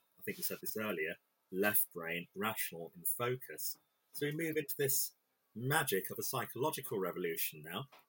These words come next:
where all of the questions we're asking can be boiled down to behaviour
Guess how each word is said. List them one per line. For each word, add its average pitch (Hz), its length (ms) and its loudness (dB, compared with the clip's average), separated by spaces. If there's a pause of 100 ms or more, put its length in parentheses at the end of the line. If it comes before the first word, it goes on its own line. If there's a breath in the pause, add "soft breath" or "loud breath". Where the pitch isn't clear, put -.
(320)
where 107 400 2 (340)
all 117 140 4
of 104 60 0
the 107 80 0
questions 95 520 -2
we're 90 140 0
asking 113 480 -2 (420)
can 98 120 -4
be 95 180 -4
boiled 107 340 2
down 101 360 0
to - 80 -8
behaviour 104 720 -6